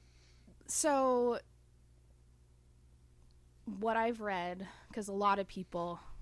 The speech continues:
have been talking about her, to be like, "Why, why was she lost? How did that happen? Like,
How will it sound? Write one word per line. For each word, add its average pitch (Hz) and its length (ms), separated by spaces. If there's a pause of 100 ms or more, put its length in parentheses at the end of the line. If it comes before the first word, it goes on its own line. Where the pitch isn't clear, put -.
(340)
have 190 240 (320)
been 190 280
talking 170 380
about - 240
her, - 140 (260)
to 190 80
be 175 160
like, 165 200
"Why, 185 640
why 202 300
was 214 120
she - 180
lost? 156 540
How 202 200
did 208 120
that 175 180
happen? 170 560 (800)
Like, 185 200